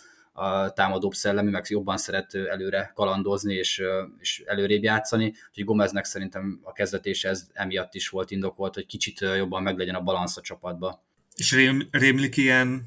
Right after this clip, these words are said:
Speaker 2: mérkőzés, ilyen nagy meccs, amikor Robertson nem kezdett, és egészséges volt, és ez, szerintem ez volt az első ilyen meccs.
Speaker 1: Hát, én se tudok most felidézni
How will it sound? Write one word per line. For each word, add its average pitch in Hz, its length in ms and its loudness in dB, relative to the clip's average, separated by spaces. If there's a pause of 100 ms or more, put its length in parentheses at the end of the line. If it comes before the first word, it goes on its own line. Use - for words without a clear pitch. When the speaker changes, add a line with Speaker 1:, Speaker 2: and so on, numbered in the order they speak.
(160)
Speaker 2:
mérkőzés, 123 800 2
ilyen 117 200 4
nagy 117 280 4
meccs, 107 260 -4
amikor 113 580 0
Robertson 117 760 4
nem 120 200 4
kezdett, 117 640 -2 (500)
és - 180 -2
egészséges 117 600 2
volt, 104 300 -6
és - 480 -4 (960)
ez, - 260 6
szerintem 127 300 6
ez 131 140 8
volt 110 160 0
az 98 100 -2
első 101 320 2
ilyen - 240 -10
meccs. 107 220 -16 (260)
Speaker 1:
Hát, 113 360 2 (200)
én 110 160 2
se 104 120 0
tudok 98 220 -2
most 107 140 -2
felidézni 98 760 0